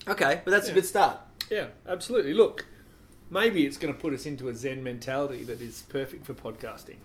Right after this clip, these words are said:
Speaker 1: Maybe it'll make the podcast absolute nonsense.
Speaker 2: <laughs> Well, they're the two options.
Speaker 1: Um,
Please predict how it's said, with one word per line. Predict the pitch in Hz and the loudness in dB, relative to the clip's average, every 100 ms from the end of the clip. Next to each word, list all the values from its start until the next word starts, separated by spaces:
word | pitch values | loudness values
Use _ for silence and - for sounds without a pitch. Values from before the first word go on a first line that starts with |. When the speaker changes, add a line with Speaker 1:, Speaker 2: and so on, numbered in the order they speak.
| - - - - - | -20 -20 -20 -18 -4
Speaker 1:
Maybe | 147 156 147 | 2 4 6
it'll | 131 131 | 4 4
make | 127 110 | 2 0
the | |
podcast | 117 127 120 123 113 - - | -4 -4 -2 0 0 -2 -6
absolute | 113 107 131 123 120 | -4 -2 0 0 0
nonsense. | 123 127 117 90 - - - - | -6 -4 -6 -8 -8 -6 -4 -2
Speaker 2:
<laughs> | 196 | 0
Well, | 196 196 185 170 - | 6 8 8 4 2
they're | 143 165 | 4 6
the | |
two | 156 - 170 | 8 8 8
options. | 139 - 120 113 - - - - - | 4 2 -6 -8 -10 -12 -12 -10 2
Speaker 1:
Um, | 160 175 175 170 170 | 4 6 6 4 2